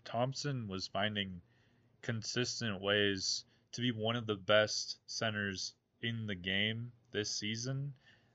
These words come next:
I mean, recently he, he had a little bit of, uh, he was sidelined for a little bit with some injury, but overall, I mean,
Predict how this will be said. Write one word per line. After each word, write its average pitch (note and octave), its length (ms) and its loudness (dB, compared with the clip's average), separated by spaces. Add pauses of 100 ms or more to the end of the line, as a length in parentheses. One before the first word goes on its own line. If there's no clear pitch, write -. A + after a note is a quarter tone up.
I G#2+ 60 -6
mean, G#2 240 -4
recently A#2 640 0
he, G2 320 -4 (680)
he G#2 340 -2
had G2+ 320 4
a G2 80 2
little G#2 320 -2
bit G2+ 420 0
of, G2 360 -2 (100)
uh, F2+ 360 2 (840)
he A2+ 140 0
was G2+ 160 -2
sidelined G#2+ 580 4
for - 80 -8
a F#2 80 0
little G2+ 180 2
bit F#2+ 320 2
with F2 120 -6
some F2 260 -8
injury, B2+ 560 -2 (640)
but G#2+ 360 6 (120)
overall, A2 800 2 (220)
I G#2 40 -4
mean, G2 520 -2